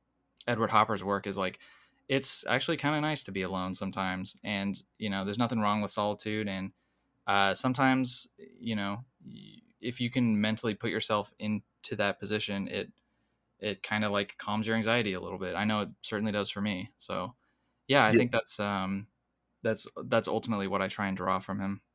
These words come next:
Speaker 1: Yeah.
Speaker 2: Nice. And it really shows in your work because, like, you will, you will focus, y-,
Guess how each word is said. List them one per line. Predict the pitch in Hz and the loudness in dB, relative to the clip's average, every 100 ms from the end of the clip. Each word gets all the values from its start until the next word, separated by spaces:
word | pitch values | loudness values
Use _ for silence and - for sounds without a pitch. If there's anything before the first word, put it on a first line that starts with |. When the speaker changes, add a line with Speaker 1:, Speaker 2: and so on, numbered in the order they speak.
| _ _ | _ _
Speaker 1:
Yeah. | 107 107 - _ _ _ _ _ _ _ _ _ | -12 -12 -12 _ _ _ _ _ _ _ _ _
Speaker 2:
Nice. | 370 - - - - _ _ _ _ _ | 0 0 0 -10 -12 _ _ _ _ _
And | 180 190 170 147 | 4 4 2 0
it | 185 180 | 0 6
really | 220 190 160 | 6 4 0
shows | - 185 170 156 143 123 - | 4 8 8 6 0 -8 -6
in | 147 180 | -2 2
your | 156 | 4
work | 98 85 78 - | 4 0 -2 -6
because, | 110 113 104 113 | 0 2 2 2
like, | 113 104 | 2 4
you | 117 123 | 4 4
will, | 127 117 110 110 _ _ _ - _ _ _ _ _ _ _ _ _ | 6 4 4 -2 _ _ _ -20 _ _ _ _ _ _ _ _ _
you | - 127 113 | -10 0 2
will | 123 123 | 4 4
focus, | 113 123 117 - 120 - - | 2 4 2 2 -4 -6 -10
y-, | 113 | -14